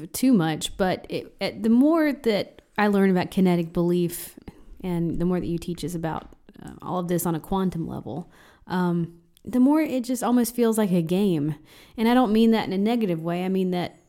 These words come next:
we have permission to approach life with a light heart. And we are allowed to live, to see life as something that is intrinsically fun. And, um, and really it's the way that children approach life.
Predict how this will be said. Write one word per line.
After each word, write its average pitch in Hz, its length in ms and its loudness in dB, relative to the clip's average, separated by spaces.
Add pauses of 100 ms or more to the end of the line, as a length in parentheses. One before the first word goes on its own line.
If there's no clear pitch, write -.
(120)
we 208 540 -2 (200)
have 262 320 -6
permission 208 640 -4
to 196 140 -6
approach 226 420 -4
life - 460 -12 (140)
with 185 240 -6
a 185 60 -6
light 180 380 -4
heart. - 500 -8 (600)
And 190 380 0 (200)
we 220 280 2
are 202 140 0
allowed 196 460 2
to 196 100 0
live, 180 360 -2
to 196 160 -2
see 247 340 2
life 185 400 0
as 185 160 -2
something 185 340 0
that 175 140 0
is 170 160 -2
intrinsically 185 1000 0
fun. 165 680 -4 (500)
And, 175 560 0 (440)
um, 175 500 -4 (140)
and 220 180 4
really 294 220 6
it's 247 140 2
the 214 100 4
way 202 180 4
that 185 140 -2
children 226 380 0
approach 143 420 -6
life. - 460 -10